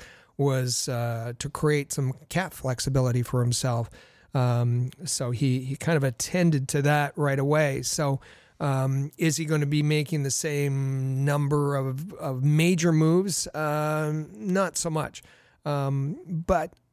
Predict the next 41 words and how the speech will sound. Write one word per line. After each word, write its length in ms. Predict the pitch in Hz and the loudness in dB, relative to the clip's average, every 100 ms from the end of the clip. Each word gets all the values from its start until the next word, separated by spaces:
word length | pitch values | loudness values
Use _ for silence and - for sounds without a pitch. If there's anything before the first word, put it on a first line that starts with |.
| _ | _
uh, 280 | 160 170 170 214 269 302 147 _ _ | -12 -8 -10 -10 -12 -16 -18 _ _
I, 160 | 202 196 - | 0 0 0
I 80 | 214 | -2
think 180 | - | -2
it's 120 | 226 - | -4 -2
worth 200 | 190 175 | -2 -2
taking 360 | 160 156 151 | -2 2 2
a 80 | 135 | 4
look 280 | 139 147 143 | 2 2 0
at, 480 | 135 123 - - - | 0 -2 -4 -6 -2
uh, 220 | 127 123 | 0 0
what 280 | 135 143 185 | 0 2 2
he's 200 | 190 139 | 0 -2
done, 340 | 135 143 240 - - _ _ - | -2 -2 -4 -8 -20 _ _ -2
um, 440 | 170 165 170 175 - _ | 0 2 0 -2 -6 _
partly 500 | - 392 - 196 160 | -4 -2 0 2 2
as, 760 | 170 156 156 139 123 - - - _ - | 2 2 2 0 -2 -4 -8 -12 _ -6
you 100 | 151 | -6
know, 120 | 123 | -4
'cause 180 | - 143 | -4 -4
it's 180 | 139 | -4
easy 280 | 269 294 - | -6 -8 -8
to 60 | 165 | -10
forget, 640 | - 127 143 156 - - - - _ _ | -6 -2 -2 -2 -6 -12 -14 -20 _ _
um, 480 | 160 127 123 123 127 - - _ _ - | -4 0 0 0 -4 -6 -20 _ _ -2
the 100 | 143 | 0
job 420 | 131 147 151 151 | 2 2 4 2
that 140 | 143 139 | 2 2
he, 200 | 135 139 | 0 -2
he 220 | - 139 | 0 2
had 280 | 139 139 139 | 2 0 -2
to 60 | |
do 300 | 139 139 160 | 0 4 4
and, 220 | 139 131 | 4 0
and, 340 | - 139 123 123 | 0 0 0 -2
and 240 | 135 123 | -2 0
what 120 | 131 | 0
he's 140 | 127 123 | 0 0
done 240 | 127 117 | -2 -2
so 180 | - 117 | -4 -6
far. 360 | - 139 104 | -4 -4 -6